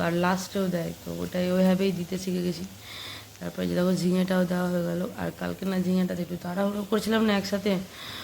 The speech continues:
উম, তো ওই জন্য একটু লবণটা বেশি হয়ে গেছিলো, কিন্তু কোনো ব্যাপার না, আমি একাই খেয়েছিলাম, কারণ বাকি সবাই তো রুটি আর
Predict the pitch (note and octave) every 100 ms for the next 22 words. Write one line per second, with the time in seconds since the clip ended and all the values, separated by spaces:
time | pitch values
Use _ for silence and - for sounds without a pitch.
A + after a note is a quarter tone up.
0 | - - - - A3 G3+ F#3 F#3 F3 F3
1 | - G3 F#3 F#3 F#3 G#3 - - G#3+ G3
2 | F#3+ F#3+ F3+ F3+ F3+ F3 E3 D3+ E3+ F#3
3 | F#3 F#3+ F#3+ F#3+ F#3 F#3+ F3+ F3+ F3+ F3
4 | F3+ F3+ - F#3 F3+ F3+ F3+ E3+ F3 G3
5 | E3+ E3+ F3 F3+ F3 E3+ E3 E3+ F3